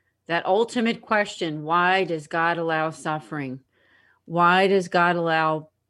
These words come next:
uh, bad things to happen to good people? I mean, isn't that one question that we always ponder? But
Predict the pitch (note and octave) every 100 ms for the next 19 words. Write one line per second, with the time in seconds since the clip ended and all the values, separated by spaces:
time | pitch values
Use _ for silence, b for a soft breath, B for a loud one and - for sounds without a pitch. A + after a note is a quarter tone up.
0 | C#3 _ _ _ C#3+ - F3 F3 G3 G3
1 | F#3 E3+ E3 D#3 E3+ E3+ E3+ D#3+ E3+ D#3+
2 | D3 E3 D3+ - D#3 D3 C3+ B2+ - D#3
3 | D#3+ D#3 - E3+ G#3 F#3 F#3 F3 E3+ F3+
4 | F3+ F3 E3+ - E3+ E3+ D3+ E3+ - E3
5 | F3 E3+ E3+ - F3+ E3+ F#3+ E3+ D3 D3+
6 | b b b b b b - F3+